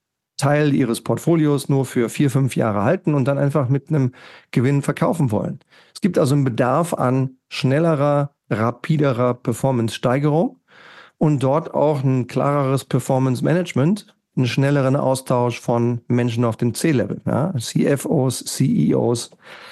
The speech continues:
Sobald klar ist, dass diese Firmen schneller wachsen als die Menschen, dann wird dort schnell gehandelt. Es gibt allerdings auch das umgekehrte Beispiel.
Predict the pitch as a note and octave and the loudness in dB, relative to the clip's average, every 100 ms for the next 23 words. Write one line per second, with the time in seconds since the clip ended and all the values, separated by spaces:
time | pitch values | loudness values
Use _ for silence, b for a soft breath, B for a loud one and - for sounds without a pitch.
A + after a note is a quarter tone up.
0 | B B B - D3 B2 C#3+ C#3+ - B2+ | B B B -4 -2 2 0 -2 -2 0
1 | C#3 D3 - C3+ - A#2 B2 B2 - - | 2 0 0 -2 0 0 0 -2 -4 -14
2 | _ - D3 D#3 D3 - C3+ C#3+ C3 C3+ | _ -4 0 2 2 0 0 0 0 -2
3 | - C3+ B2 - A#2+ B2 D#3 D#3+ C#3+ C3 | -4 -2 -2 0 0 2 0 0 2 2
4 | B2 A#2 C3+ - B2+ B2+ - C3 B2 A#2+ | 0 0 -2 -2 -2 -2 -2 0 2 0
5 | A#2 A#2+ C#3 A2 - - _ _ _ _ | 0 0 0 -2 -4 -14 _ _ _ _
6 | _ _ _ _ _ _ - C#3+ A#3+ A3+ | _ _ _ _ _ _ -4 -2 -2 0
7 | F3 E3 E3 E3 E3 D3+ C#3+ D#3 E3+ B3 | 2 2 2 2 0 0 0 0 2 2
8 | A#3+ B2 A#2+ G#2+ - - - | 0 -2 -2 -4 -4 -6 -10